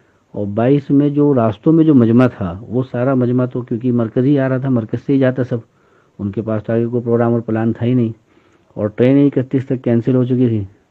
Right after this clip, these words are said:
لیکن مجمع جو یہاں پہنچا تو وہ آہستہ آہستہ کہیں سے دس، کہیں سے پانچ، کہیں سے آٹھ، اس طریقے سے کرتے کرتے وہ پھر بھی ایک مجمع اکٹھا ہو گیا۔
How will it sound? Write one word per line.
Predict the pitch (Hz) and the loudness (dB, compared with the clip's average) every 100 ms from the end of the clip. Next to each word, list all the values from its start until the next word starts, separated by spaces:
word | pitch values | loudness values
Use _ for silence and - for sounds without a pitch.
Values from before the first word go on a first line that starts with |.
| _ _ _ - | _ _ _ -12
لیکن | 98 110 113 | -8 -2 0
مجمع | 120 127 131 | 2 0 0
جو | 127 | 0
یہاں | 120 123 | 0 -2
پہنچا | 127 117 120 127 | -2 -2 0 -2
تو | 117 | 0
وہ | 104 | -2
آہستہ | 107 98 - | -2 -4 -4
آہستہ | 110 101 110 107 101 _ _ _ - | -6 -4 -4 -4 -6 _ _ _ -4
کہیں | 110 | -2
سے | 104 110 | 0 0
دس، | 107 107 - | 0 -2 -2
کہیں | 113 | -2
سے | 104 | -2
پانچ، | 107 107 107 110 | -4 -2 -4 -2
کہیں | 107 | -4
سے | 107 | -2
آٹھ، | 104 107 101 - | -4 -4 -6 -12
اس | 117 | -14
طریقے | - 104 104 | -6 -4 -2
سے | 107 | -2
کرتے | 107 107 | -2 -2
کرتے | 107 113 110 | -2 -2 -2
وہ | 98 87 | -6 -8
پھر | 104 | -10
بھی | 101 110 | -8 -6
ایک | 113 | -4
مجمع | 113 120 | -2 -2
اکٹھا | 117 113 - | -2 -4 -4
ہو | 113 | -4
گیا۔ | 110 | -4